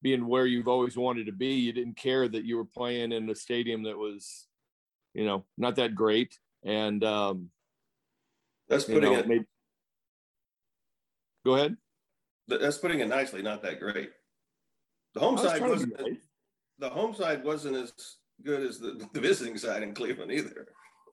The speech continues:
Speaker 2: We, it was small as well.
Speaker 1: I could never figure out in, in the, in the Cleveland Municipal Stadium how they got a visiting football team in there to play the Browns.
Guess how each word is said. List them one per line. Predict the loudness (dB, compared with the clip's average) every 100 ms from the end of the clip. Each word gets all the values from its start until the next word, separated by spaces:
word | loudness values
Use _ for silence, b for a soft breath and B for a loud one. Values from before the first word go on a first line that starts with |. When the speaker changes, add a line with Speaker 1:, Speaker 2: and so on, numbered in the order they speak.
| _ _ _
Speaker 2:
We, | 0 0 0
it | -2 -2
was | -2 0
small | 4 6 6 2
as | 0
well. | 0 -2 -6 -16 _ _ _ _ _
Speaker 1:
I | 0
could | 4 2
never | 2 2 2
figure | 2 0 0 2 2
out | 0 -2 -4
in, | -6 -8 -8
in | -6 -6 -4
the, | -4 -6 _ -4
in | -2 -2
the |
Cleveland | -4 2 4 6 4 0 -4 _ _ -10
Municipal | -4 0 0 0 -2 -2 -2
Stadium | -4 -6 -2 -2 -2 -6 -14 _ _ _ _ _ _ _ _ _ _ _ _
how | -2 2
they | 4 4
got | 2 0 _ _ _ _ _
a | -6
visiting | -2 -4 -4 -6
football | -4 -6 -2 -2
team | -2 -4 -2
in |
there | -2 -4
to |
play | -2 -2
the | -2
Browns. | -4 -8 -8 -14 -20